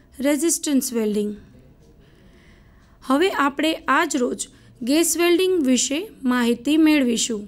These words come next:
ગેસ વેલ્ડિંગ એટલે શું? ગેસ વેલ્ડિંગ એ ફ્યુઝન વેલ્ડિંગ પ્રક્રિયા છે, જેમાં ધાતુનું જોડાણ ઓક્સિજન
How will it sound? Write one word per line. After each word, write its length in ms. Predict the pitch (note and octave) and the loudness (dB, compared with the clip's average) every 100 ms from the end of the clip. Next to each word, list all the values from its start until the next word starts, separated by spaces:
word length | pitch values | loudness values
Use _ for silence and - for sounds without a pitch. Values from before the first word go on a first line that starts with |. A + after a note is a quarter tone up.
| - _ _ - _ _ _ - B3 | -18 _ _ -20 _ _ _ -8 -2
ગેસ 200 | D#4 E4 | 0 0
વેલ્ડિંગ 360 | - F4+ F4+ F#4+ F#4 | 0 0 2 0 -2
એટલે 300 | - C4+ C#4 C#4+ | -2 0 0 0
શું? 240 | - A3 A#3 - - - _ - - - - - _ _ _ _ _ B3 | 0 -2 -4 -18 -20 -20 _ -20 -20 -20 -20 -20 _ _ _ _ _ -2
ગેસ 260 | D#4+ F#4 - | 0 0 -2
વેલ્ડિંગ 440 | E4+ E4 D#4+ E4+ F4 E4+ - _ _ _ _ - | -2 0 2 0 -2 -8 -20 _ _ _ _ -2
એ 120 | D#4 B3 B3 - _ _ _ _ _ - _ | -2 -2 -8 -20 _ _ _ _ _ -20 _
ફ્યુઝન 540 | - C4 C#4 C#4 E4+ F4 | -6 -2 0 2 4 4
વેલ્ડિંગ 400 | E4 D#4+ E4 F4+ F4+ | 4 2 0 -2 -4
પ્રક્રિયા 680 | B3 B3 B3 A#3+ A#3 A3+ | -4 -4 0 -2 0 -2
છે, 180 | A3+ B3 C#4 - - - - - - | -2 -2 -2 -6 -20 -20 -20 -20 -14
જેમાં 460 | - E4+ F4 C4 - - - _ - _ | -2 2 2 2 -4 -18 -20 _ -20 _
ધાતુનું 600 | B3 C4+ C4 E4+ G4 F#4 | -2 0 2 0 2 0
જોડાણ 440 | C#4+ B3 A#3+ B3 B3+ B3 - - - - - - | 2 2 2 0 -2 -8 -20 -20 -20 -20 -20 -2
ઓક્સિજન 640 | B3 B3 - D4 D#4+ E4 | -2 0 0 2 2 2